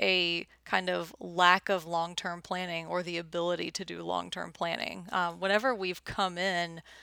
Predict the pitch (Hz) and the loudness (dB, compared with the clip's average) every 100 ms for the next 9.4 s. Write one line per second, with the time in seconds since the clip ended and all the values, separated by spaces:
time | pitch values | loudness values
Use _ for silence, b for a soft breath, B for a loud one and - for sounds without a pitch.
0 | B B B - - 185 170 - 202 202 | B B B 0 0 0 -6 4 6 6
1 | - 196 185 185 180 175 156 175 175 202 | 0 -4 -4 -2 -2 -2 -4 -2 2 2
2 | 190 180 - - 180 185 180 170 170 165 | 2 4 4 6 4 4 2 -2 -4 -4
3 | 185 185 170 190 185 175 180 160 185 180 | -2 -2 -2 -6 -6 -8 -8 -6 -6 -6
4 | 175 - 175 165 - - 190 180 - 196 | -8 -4 -2 2 2 2 -2 -4 0 2
5 | 190 175 180 170 - 170 175 185 170 175 | 2 0 -4 -4 -8 0 0 0 -2 -2
6 | - - 196 180 180 175 - 185 175 170 | -2 -4 -4 -4 -2 -2 2 2 0 -6
7 | - 180 180 170 170 180 165 170 - 185 | 0 0 2 -2 0 -2 0 0 -2 -4
8 | 180 - 226 - - - 190 185 185 185 | -8 -8 -6 -2 -2 0 0 -2 -6 -4
9 | 180 170 170 240 | 0 4 4 2